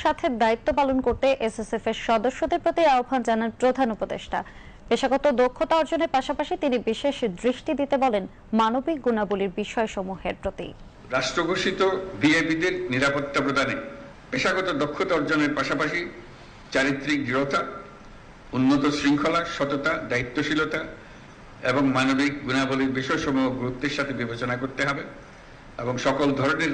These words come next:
Speaker 2: রাজনৈতিক মতাদর্শের ঊর্ধ্বে থেকে পেশাদারিত্বের সাথে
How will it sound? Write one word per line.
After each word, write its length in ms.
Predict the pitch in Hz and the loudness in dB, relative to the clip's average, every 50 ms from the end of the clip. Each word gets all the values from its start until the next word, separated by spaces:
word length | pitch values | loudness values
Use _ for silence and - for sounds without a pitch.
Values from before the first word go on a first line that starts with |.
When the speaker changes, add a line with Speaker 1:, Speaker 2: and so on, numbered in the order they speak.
| 131 | 2
Speaker 2:
রাজনৈতিক 440 | 127 127 127 127 131 127 123 135 131 127 127 123 | 2 2 0 0 -2 -2 -2 -2 -4 -2 -4 -2
মতাদর্শের 540 | 123 131 131 131 131 139 - - - 147 127 123 | 0 0 0 0 0 -2 -4 -2 -2 -2 -2 -2
ঊর্ধ্বে 220 | 120 120 147 156 143 139 | -2 -2 -2 0 0 -2
থেকে 180 | 123 104 101 95 - - - - - - - - - - - - - - - | -2 -4 -6 -10 -12 -16 -18 -20 -20 -20 -20 -20 -20 -20 -20 -20 -20 -10 -4
পেশাদারিত্বের 640 | - 135 139 170 160 156 147 143 - - - 135 - - | -2 0 0 0 0 0 0 -2 -2 -4 -4 -4 -2 -2
সাথে 160 | - - - | -4 -4 -6